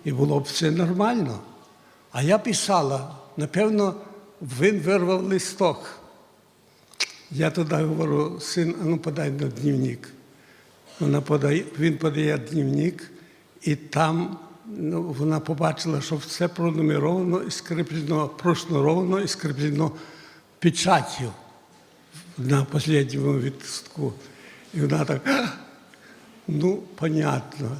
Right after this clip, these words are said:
Вона почала ізвинятися, що я винувата. Я більше такого не допущу. А що це значить? Це значить, що є контроль.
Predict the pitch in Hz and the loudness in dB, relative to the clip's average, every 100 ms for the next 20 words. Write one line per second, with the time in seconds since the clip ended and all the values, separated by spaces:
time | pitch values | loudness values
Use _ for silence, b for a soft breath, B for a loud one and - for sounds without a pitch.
0 | - 160 156 170 170 170 185 180 330 175 | -2 2 4 4 2 0 0 0 0 -4
1 | 139 147 139 151 180 - - 170 - B | -2 -2 0 0 -2 -4 -6 -6 -10 B
2 | B B B B B - 151 143 156 151 | B B B B B -4 -2 0 0 0
3 | 160 151 135 123 110 - - - B B | 0 0 0 -2 -4 -12 -20 -20 B B
4 | B B 147 135 151 202 - 190 185 - | B B -2 0 2 2 0 -2 -2 -2
5 | - 190 - 196 - 190 165 180 180 156 | 0 0 2 2 2 0 -2 -4 0 0
6 | - - - - 214 - - - _ - | -2 -16 -10 -8 -8 -10 -20 -20 _ -20
7 | - - - B B B B B 139 - | -20 -18 -16 B B B B B 0 2
8 | 165 139 196 165 - - 156 131 - - | 2 2 2 0 -4 -4 -2 -2 -8 -12
9 | - 170 175 - 139 - - 160 - - | -6 0 0 0 -2 -2 -8 -12 -14 -20
10 | B B B B B B - - 147 127 | B B B B B B -6 0 2 2
11 | 165 - 165 160 - 135 | 0 0 0 0 0 0